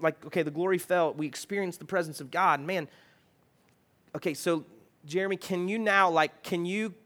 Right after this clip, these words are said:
quit doing that thing that you're doing?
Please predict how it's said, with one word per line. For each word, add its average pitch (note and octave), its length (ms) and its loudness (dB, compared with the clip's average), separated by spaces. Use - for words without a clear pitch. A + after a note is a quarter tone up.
quit - 440 0
doing E3 460 -4
that D3+ 300 4
thing B2+ 320 -4
that C3 80 -12
you're B2 120 -10
doing? B2 320 -6